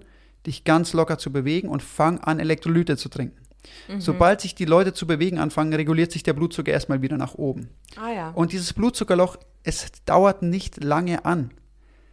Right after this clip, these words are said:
Speaker 1: Sobald du in dem Fettstoffwechsel bist, geht's dir dann erstmal wieder besser.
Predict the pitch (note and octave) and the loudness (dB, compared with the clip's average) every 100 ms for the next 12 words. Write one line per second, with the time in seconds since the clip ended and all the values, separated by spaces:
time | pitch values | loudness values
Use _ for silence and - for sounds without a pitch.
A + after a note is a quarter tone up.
0 | _ _ _ - _ - F3+ F3 B3 - | _ _ _ -20 _ 0 4 4 4 0
1 | - - F#3+ G#3 G#3+ - - D#3+ E3 - | -6 -2 -2 -2 -6 -12 -4 -2 -2 0
2 | F3+ - F#3+ F#3+ F#3+ F#3+ - F3+ F3+ F#3+ | -2 -2 -4 -4 -2 -2 -2 -4 0 0
3 | E3 - E3 - F3 D#3+ C#3 C3+ C#3 A#3 | 0 2 0 2 0 2 2 2 0 0
4 | C4+ | -2